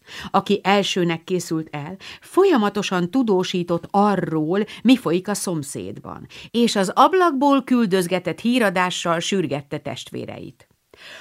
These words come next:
„Ott viszi valaki a sátrat! Most Mrs. Barker csomagolja össze az ebédet egy elemózsiás kosárba, meg egy ruhás kosárba. Most mister Lawrence kémleli az eget, meg a szélkakast.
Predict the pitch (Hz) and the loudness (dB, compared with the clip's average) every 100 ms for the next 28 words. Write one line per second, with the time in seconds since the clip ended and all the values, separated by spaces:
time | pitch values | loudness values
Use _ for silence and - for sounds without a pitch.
0 | - - 285 440 415 302 294 262 277 294 | -18 0 2 2 2 4 4 2 2 2
1 | - 220 202 262 302 202 202 254 - _ | 2 0 2 0 0 0 -2 -4 -8 _
2 | _ _ _ _ _ - - - 220 240 | _ _ _ _ _ -20 -18 -12 0 0
3 | 233 262 349 427 320 226 262 277 254 208 | 2 2 2 4 0 2 4 4 2 -4
4 | - 233 202 185 175 175 208 - 170 170 | 0 0 0 2 0 0 0 -2 -4 -4
5 | 202 208 254 339 339 226 208 190 180 175 | -4 -2 -2 0 -2 -2 -2 -2 0 -2
6 | 165 165 165 - 190 226 240 226 330 - | -2 -4 -4 -8 -6 -2 0 2 0 -2
7 | - - 208 214 202 185 208 285 185 156 | -8 0 2 4 2 2 2 2 0 -2
8 | - 143 - 113 120 107 - _ _ _ | -6 -10 -12 -14 -14 -18 -20 _ _ _
9 | _ _ - - - 240 466 466 - - | _ _ -20 -20 0 4 6 4 -2 -8
10 | _ _ _ - - 214 403 - 285 277 | _ _ _ -20 -4 2 2 2 2 4
11 | 330 269 233 233 - 269 240 214 190 180 | 4 4 2 -2 0 2 2 2 0 -2
12 | 170 175 190 262 - 202 196 180 196 165 | -2 -4 -6 -8 -4 -2 -2 -2 -2 -2
13 | - 139 - 131 - - | -4 -10 -12 -14 -16 -18